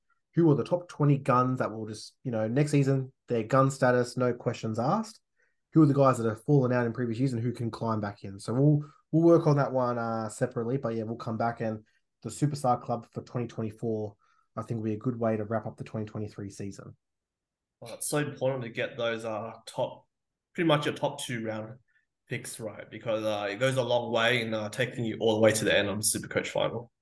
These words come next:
Speaker 1: One hundred percent. Well, Nom, the inaugural episode of the S C Halfback is done and dusted. We've said it all. Thank you very much for coming on, mate.
Speaker 2: No worries. Always a pleasure.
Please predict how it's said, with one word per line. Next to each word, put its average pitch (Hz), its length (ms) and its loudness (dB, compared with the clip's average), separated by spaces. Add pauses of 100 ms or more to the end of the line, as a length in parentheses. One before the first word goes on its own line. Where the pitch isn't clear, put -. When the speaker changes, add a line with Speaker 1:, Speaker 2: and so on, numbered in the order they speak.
(240)
Speaker 1:
One 110 160 -10
hundred 107 180 -8
percent. 107 320 -10
Well, 117 120 -6
Nom, 151 340 2 (560)
the 143 80 4
inaugural 170 380 8
episode 170 420 2
of 135 140 -2
the 135 100 2
S 143 140 0
C 131 180 -2
Halfback 135 400 -2
is 107 140 -6
done 123 180 2
and 110 140 0
dusted. 135 420 2
We've 110 140 -4
said 120 240 -2
it 117 100 -2
all. 123 160 0
Thank 139 240 2
you 127 80 0
very 123 180 2
much 123 140 -4
for 120 80 -10
coming 120 300 -4
on, 131 100 0
mate. 196 260 0 (1120)
Speaker 2:
No 104 80 6
worries. 123 300 10
Always 123 320 8
a - 60 -4
pleasure. 160 440 8